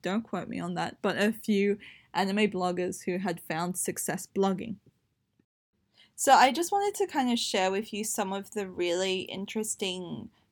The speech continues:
lessons I took from reading the book. So first up, the, the main one I took was, like, don't expect to make this a full-time job. And I know that kind of is almost, like,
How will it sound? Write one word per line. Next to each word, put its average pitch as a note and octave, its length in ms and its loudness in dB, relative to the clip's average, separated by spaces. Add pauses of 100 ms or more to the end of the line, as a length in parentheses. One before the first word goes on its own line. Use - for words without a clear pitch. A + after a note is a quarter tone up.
(200)
lessons G#3 640 0
I D#3+ 180 -4
took - 340 -10
from F#3+ 260 -6
reading F3+ 400 -4
the A3+ 100 2
book. D4+ 300 -4 (340)
So A#3+ 280 4
first C4 440 2
up, A#3+ 200 2
the, G#3 160 -2 (580)
the A3+ 160 -2
main G#3+ 540 2
one A#3+ 160 4
I A#3+ 160 4
took F#3+ 260 -6
was, F3+ 240 -2
like, D#3+ 320 -2
don't F3+ 300 -2
expect - 580 -6 (200)
to A#3 100 0
make E3+ 340 -6
this F#3 320 -4
a F#3 140 -4
full-time F3 680 -4
job. D#3+ 360 -2 (360)
And G#3+ 200 2
I A3 80 4
know G#3+ 160 -2
that G#3+ 180 2
kind A#3+ 220 0
of A3+ 160 0
is G3+ 160 -6
almost, - 540 -8
like, - 360 -4